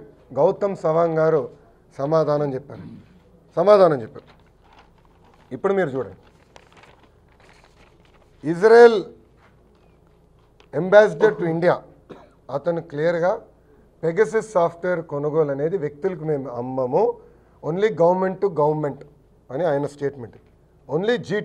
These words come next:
to G" అంటే government to government అని క్లియర్గా ఉంది దీంట్లో. అంటే, వ్యక్తిగతంగా మేము కొనలేం. చంద్రబాబు నాయుడు గారు, లోకేష్, వేరే వాళ్ళు కొనలేరు.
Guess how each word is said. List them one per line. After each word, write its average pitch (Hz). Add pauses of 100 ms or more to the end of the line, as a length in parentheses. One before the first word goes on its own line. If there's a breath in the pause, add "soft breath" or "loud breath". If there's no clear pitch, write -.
to 185
G" 147 (640)
అంటే 160
government 170
to 220
government 156
అని 110 (180)
క్లియర్గా 208
ఉంది 139
దీంట్లో. 107 (1300)
అంటే, 202
వ్యక్తిగతంగా 208
మేము 202
కొనలేం. 170 (1200)
చంద్రబాబు 180
నాయుడు 180
గారు, 175
లోకేష్, 175 (960)
వేరే 170
వాళ్ళు 196
కొనలేరు. 190